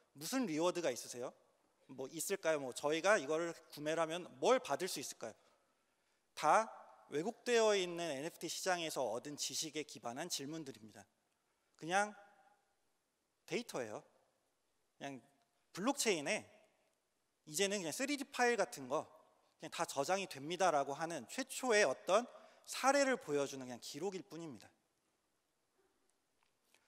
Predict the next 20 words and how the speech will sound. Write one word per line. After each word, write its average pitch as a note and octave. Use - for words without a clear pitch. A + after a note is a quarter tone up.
그래서 E3+
저희가 G3+
뭐 D3
코인 D4
이런 F#3+
거랑은 F3+
관련이 D#3+
없다라고 F3
얘기를 A#2+
했는데 F3+
그럴 A3
거면은 G3+
"슬이라는 C4
거 F3
왜 C3
만들었어요?" E3+
라고 C#3
물어보실 D3
수가 D#3
있겠죠. A#2+